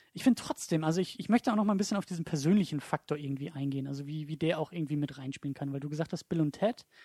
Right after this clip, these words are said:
so, das ist für mich auch ein Film oder für dich vielleicht auch, Stefan, so ein Film, der lebt auch irgendwie von diesem Nostalgiebonus.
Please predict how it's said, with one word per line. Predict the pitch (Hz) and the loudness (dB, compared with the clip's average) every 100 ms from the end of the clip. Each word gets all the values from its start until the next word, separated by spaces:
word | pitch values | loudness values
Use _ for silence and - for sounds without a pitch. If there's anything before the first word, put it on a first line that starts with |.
| - _ _ - | -20 _ _ 0
so, | 175 | 2
das | 160 135 | 2 -6
ist | - | -10
für | - | -2
mich | 160 170 - | 0 2 2
auch | 226 | 2
ein | 196 | 2
Film | - - 156 147 | -2 2 2 2
oder | 139 139 156 _ _ | -2 -6 -10 _ _
für | - | -8
dich | 151 | -8
vielleicht | - 151 165 | -8 -8 -4
auch, | 180 | -6
Stefan, | - 165 165 151 | -2 0 2 2
so | 151 | 0
ein | |
Film, | - 151 160 190 - - - | -2 0 2 2 -4 -20 -10
der | 131 | -8
lebt | 135 - | -8 -4
auch | - 302 - | 2 2 4
irgendwie | 165 156 139 | 4 6 4
von | - 147 | 0 -2
diesem | 131 143 | 0 -4
Nostalgiebonus. | 139 - - 127 135 127 131 123 117 117 - | -4 -6 -12 -12 -14 -12 -10 -8 -10 -16 -18